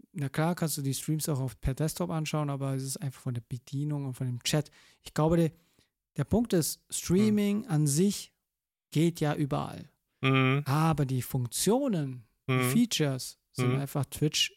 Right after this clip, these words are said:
Speaker 1: mächtiger
Speaker 2: Mhm.
Speaker 1: im Vergleich zu anderen Plattformen.
Speaker 2: Ja.
Speaker 1: Und deswegen, ich glaube, das ist halt das,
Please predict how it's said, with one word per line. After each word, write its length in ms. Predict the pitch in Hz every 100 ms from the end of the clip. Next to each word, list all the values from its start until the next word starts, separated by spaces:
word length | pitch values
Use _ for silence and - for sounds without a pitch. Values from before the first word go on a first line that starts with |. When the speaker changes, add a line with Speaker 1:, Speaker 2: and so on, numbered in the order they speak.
| _
Speaker 1:
mächtiger 640 | 143 139 - 135 139 127 143 _ _ _ _ -
Speaker 2:
Mhm. 400 | 131 127 131 135 _ _ -
Speaker 1:
im 100 | 131
Vergleich 360 | 143 131 139
zu 100 | -
anderen 320 | 151 135 127
Plattformen. 480 | 120 131 - 135 127 - _ _ _ _ -
Speaker 2:
Ja. 160 | 127 - _ _ _ _ _ _ _
Speaker 1:
Und 140 | 135 127
deswegen, 380 | 143 160 156 -
ich 120 | 151
glaube, 240 | 160 156
das 320 | 139 160 180 -
ist 180 | 160
halt 220 | 156 151 -
das, 320 | 156 -